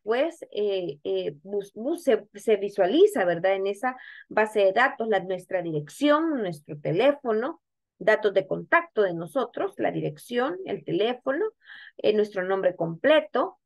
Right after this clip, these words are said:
Y luego, ¿verdad? Otra información importante que también se nos solicita, dependiendo del trámite que vayamos a hacer, es el número de cuenta. En caso, ¿verdad? Sea ese, eh, el concepto o sea ese el trámite que vayamos a realizar.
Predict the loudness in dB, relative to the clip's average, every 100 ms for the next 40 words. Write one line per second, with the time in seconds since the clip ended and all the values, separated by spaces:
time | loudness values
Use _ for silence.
0 | _ _ _ _ _ _ _ _ _ 0
1 | 4 4 4 2 4 2 0 -4 -2 -4
2 | -2 -4 -4 -6 -8 -8 -6 -6 -4 -4
3 | -6 -6 -6 -4 -4 -4 -4 -6 -6 -4
4 | -2 0 -2 -2 -6 0 2 2 0 -2
5 | -2 -6 -4 -2 -2 -4 -6 -6 -4 -2
6 | -2 -2 -2 -2 -2 -2 -2 0 0 2
7 | -2 -4 -12 -20 -20 -4 -4 2 2 2
8 | 0 0 2 2 2 0 -20 -2 0 2
9 | 0 -2 -2 -8 -8 -20 -20 -8 -2 0
10 | 0 -2 -6 -4 0 0 0 0 2 0
11 | 0 0 0 -4 0 0 0 -2 -4 -2
12 | 0 2 0 -4 -8 -4 -4 -4 -4 -4
13 | -4 -6 -4 -6 -8 -10 -10 -8 -6 2
14 | 2 2